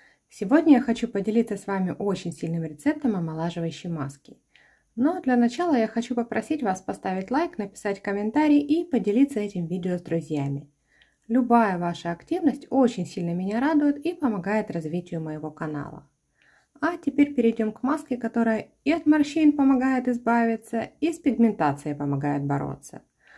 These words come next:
А еще эта маска нормализует выделение себума и улучшает текстуру кожи. И чтобы сделать эту омолаживающую маску, необходимо взять одну чайную ложку репейного масла, одну чайную ложку сметаны,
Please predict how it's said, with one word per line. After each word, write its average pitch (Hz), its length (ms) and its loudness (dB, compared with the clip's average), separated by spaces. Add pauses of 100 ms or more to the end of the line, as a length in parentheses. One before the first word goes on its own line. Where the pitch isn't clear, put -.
(240)
А 285 180 4
еще 294 320 4
эта 311 220 2
маска 220 360 0
нормализует 202 680 -2
выделение 180 560 -2
себума 311 640 -2
и 359 160 -2
улучшает 262 640 0
текстуру 190 480 -8
кожи. 151 500 -6 (180)
И 233 100 0
чтобы 240 320 4
сделать 240 340 4
эту 240 200 2
омолаживающую 202 840 2
маску, 285 300 0
необходимо 208 560 -2
взять 185 260 -4
одну 240 260 4
чайную 262 440 2
ложку 233 280 -2
репейного 165 540 0
масла, 143 580 -4 (480)
одну 240 380 6
чайную 240 480 4
ложку 220 320 -4
сметаны, 160 800 -6